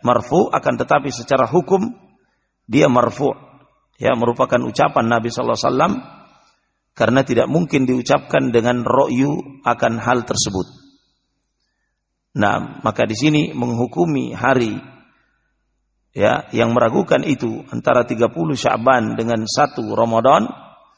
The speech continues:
sebagai hari yang bermaksiat ketika orang berpuasa,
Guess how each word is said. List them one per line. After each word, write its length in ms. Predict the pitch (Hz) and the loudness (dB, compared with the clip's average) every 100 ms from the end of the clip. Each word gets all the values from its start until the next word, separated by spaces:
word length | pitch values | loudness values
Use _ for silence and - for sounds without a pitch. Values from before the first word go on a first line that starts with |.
| _ _ _ _ | _ _ _ _
sebagai 640 | - 135 127 117 117 117 - - _ _ _ _ _ - | -6 -2 0 2 0 0 -8 -20 _ _ _ _ _ -4
hari 320 | 139 160 143 | 0 2 2
yang 160 | 127 113 | 2 2
bermaksiat 720 | 117 117 - 190 196 165 - | 0 0 0 0 2 2 0
ketika 320 | 135 143 143 | -8 -2 0
orang 240 | 135 131 127 | 2 2 0
berpuasa, 560 | - 139 110 - - | 0 2 2 2 0